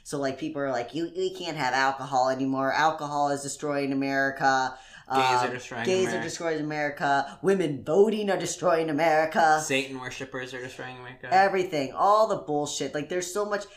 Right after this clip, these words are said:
Speaker 1: The Great Awakening. This is, like, where the first wave of evangelicalism has hit the, the nation. And, like,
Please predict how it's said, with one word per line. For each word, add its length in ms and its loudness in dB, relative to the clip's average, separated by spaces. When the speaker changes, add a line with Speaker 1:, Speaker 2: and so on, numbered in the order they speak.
Speaker 1:
The 80 -6
Great 320 0
Awakening. 500 0
This 180 -4
is, 120 -6
like, 180 -4
where 80 -4
the 160 -2
first 300 -4
wave 240 -4
of 100 -6
evangelicalism 1120 -4
has 180 -6
hit 180 -2
the, 300 -6
the 140 -4
nation. 680 -4
And, 140 -2
like, 420 -2